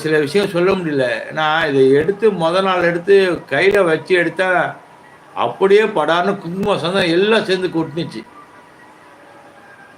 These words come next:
அதுக்கப்புறம் பார்த்தா, ஆஹா, இது தொட்டா ஆவான்னு சொல்லிட்டு நேரா போய் பிள்ளையாட்ட வச்சுட்டு வந்துட்டேன்.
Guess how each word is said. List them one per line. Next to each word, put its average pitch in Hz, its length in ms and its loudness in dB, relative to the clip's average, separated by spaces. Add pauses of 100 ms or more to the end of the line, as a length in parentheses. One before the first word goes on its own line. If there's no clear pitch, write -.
(160)
அதுக்கப்புறம் 175 560 0
பார்த்தா, 175 200 0 (120)
ஆஹா, 160 200 -2
இது 165 160 0
தொட்டா 151 300 -2
ஆவான்னு 170 280 -2
சொல்லிட்டு 160 300 -4
நேரா 175 360 0 (100)
போய் 175 180 -2
பிள்ளையாட்ட 170 320 0
வச்சுட்டு 147 220 -6
வந்துட்டேன். 113 260 -14